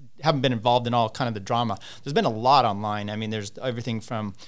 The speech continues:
you know, Dylan Groeneweg's a, a murderer to, um,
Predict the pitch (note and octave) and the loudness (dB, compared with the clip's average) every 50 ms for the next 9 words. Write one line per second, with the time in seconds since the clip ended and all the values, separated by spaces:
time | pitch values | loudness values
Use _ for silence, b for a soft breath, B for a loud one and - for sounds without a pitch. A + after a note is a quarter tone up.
0 | b b b b B2 A#2 G#2 G2+ G#2 A#2 B2+ A#2+ A#2 A2 A#2+ A#2 A2+ A2+ A2 A2 | b b b b -10 -8 -8 -6 -4 -2 -2 -2 0 0 0 0 0 0 0 0
1 | G#2+ A2 G#2 G#2 G#2 G#2 A2 - A#2 G#2+ A2 B2 C#3 C#3+ C#3+ C#3 C#3+ C#3 C3+ C3+ | 0 -2 -2 -2 -2 -2 -2 -4 -4 -2 0 0 0 0 2 0 2 0 0 -2
2 | - - - C3 A#2+ A2+ A2+ A2 A2 G#2+ A2 A2+ - - A#2+ G#2+ G#2 G#2+ G2+ G2+ | -4 -6 -4 -2 -2 -2 0 -2 -2 -2 -2 -4 -4 -4 -4 -4 -4 -4 -6 -6
3 | C3+ | -8